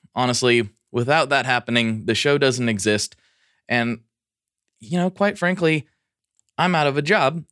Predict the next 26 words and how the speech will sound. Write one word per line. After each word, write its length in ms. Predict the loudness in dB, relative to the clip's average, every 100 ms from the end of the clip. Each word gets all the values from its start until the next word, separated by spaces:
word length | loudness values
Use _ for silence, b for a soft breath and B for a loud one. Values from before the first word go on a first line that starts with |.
| -2
and 340 | 0 2 0
my 160 | 0 0
family 500 | 2 0 2 0 0
seems 340 | -2 0 0 2
to 120 | 0
like 320 | 2 0 -2
to 80 | -2
do 180 | 2 2
this 180 | 2
thing 260 | 2 0 0
called 240 | 2 0 0
eating 300 | -2 0 0
food. 500 | 0 0 2 0 -2
So, 340 | 0 2 0 -4 _ _ _ -6
you 140 | -2
know, 220 | 0 -2
if 120 | -4 -6
you 80 |
could 160 | -6 -4
keep 180 | -2 -2
sharing 340 | 2 2 2 0
this, 160 | -2
keep 320 | -2 -4 -6 _ -2
this 200 | -2 0
thing 380 | 0 0 0 2
going, 420 | 2 2 0